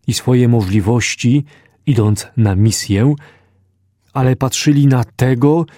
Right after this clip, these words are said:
który ich posyła i na jego możliwości. By to pojęli uczniowie, Jezus przywołuje los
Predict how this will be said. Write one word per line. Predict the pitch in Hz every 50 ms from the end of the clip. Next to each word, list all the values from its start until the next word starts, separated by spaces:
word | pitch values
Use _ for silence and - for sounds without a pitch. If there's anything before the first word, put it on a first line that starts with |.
| _ _
który | - - 139 135 139 151 143
ich | 147 143 - -
posyła | - 135 123 - - - 196 151 113 - - - - - _ _ _ _ _ _ _ _ _ _ _ _ _ _ _ _ _ _ - - _
i | - 165
na | 135 139 135 135
jego | 127 123 143 175 196 170 151 135 113
możliwości. | 107 104 104 90 92 95 101 90 95 90 85 - - - - - - - - _ _ _ _ _ _ _ _ _ _ _ _ _ _ _ _ _ _ _ _ _ _ _ _ _ _ _ _ _ _ _ _ _ _ _ _ _ _ _ _ _ _ _ _ _ _ _ _ _ _ - -
By | 127 104 110 104
to | 117 98
pojęli | - 107 101 98 110 135 127 113 104
uczniowie, | 101 101 - - - 110 104 98 87 90 92 101 - - _ _ _ _ _ _ _ _ _ _ _ _ _ _ _ _ _ _ _ _ - - -
Jezus | - 113 120 135 135 139 120 -
przywołuje | - - - 135 117 113 117 117 127 123 123 117
los | 113 113 113 107 -